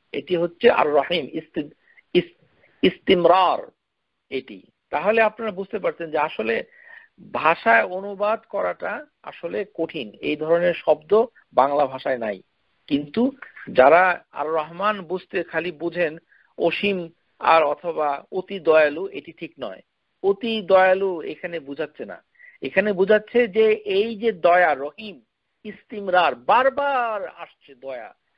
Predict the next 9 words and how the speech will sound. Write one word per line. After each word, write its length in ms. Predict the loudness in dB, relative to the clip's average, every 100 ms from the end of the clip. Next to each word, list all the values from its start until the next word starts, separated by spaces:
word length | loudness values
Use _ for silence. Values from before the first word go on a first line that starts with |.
| _
এই 280 | -2 0 0
দয়া 360 | 2 4 4 2
continuity 1200 | -4 -14 -14 -12 -10 -8 -6 -8 -10 -10 -8 -4
রয়েছে, 600 | 0 0 -2 -2 -2 -4 -12 _ _
নিরবিচ্ছিন্ন 760 | -4 0 0 0 -2 -6 0 4
রয়েছে। 360 | 4 4 2
দয়ার 840 | 2 4 6 6 4 2 0 -4 -10
আর 400 | -10 -8 -6 -8 -10
শেষ 160 | -18